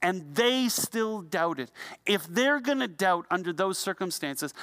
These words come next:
how could we not periodically wrestle with doubt from time to time? And it's okay because, listen to me, doubt is not the opposite of faith. Doubt is not the enemy of faith.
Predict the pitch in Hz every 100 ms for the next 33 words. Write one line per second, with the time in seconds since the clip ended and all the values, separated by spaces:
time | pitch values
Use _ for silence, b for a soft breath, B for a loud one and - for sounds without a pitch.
0 | B - 247 269 - 277 185 160 220 214
1 | 175 160 160 - 208 202 180 170 170 -
2 | 147 143 143 - 139 131 123 117 - 127
3 | 127 127 123 131 - B B B 196 233
4 | 254 - 285 - 226 185 180 - 240 220
5 | 160 - 190 240 - 190 165 120 - B
6 | B B B 147 160 233 302 302 262 226
7 | 196 190 - 190 151 165 175 - 160 143
8 | 165 151 - 139 180 208 185 196 165 196
9 | - 208 - 214 269 277 156 110 - -
10 | 127 - 110 92 - -